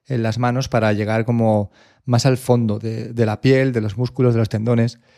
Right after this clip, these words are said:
Y parece ser que hace mucha pupa, muchísima pupa. Entonces,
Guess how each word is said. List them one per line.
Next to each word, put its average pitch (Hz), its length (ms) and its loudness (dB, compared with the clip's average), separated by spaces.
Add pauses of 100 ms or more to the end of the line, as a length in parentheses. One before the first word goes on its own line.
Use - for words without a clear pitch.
(640)
Y 117 760 2
parece 117 260 0
ser 135 100 -2
que 147 80 -4
hace 139 140 0
mucha 127 320 2
pupa, - 320 -12 (520)
muchísima 117 560 0
pupa. 101 300 -8
Entonces, 113 380 -6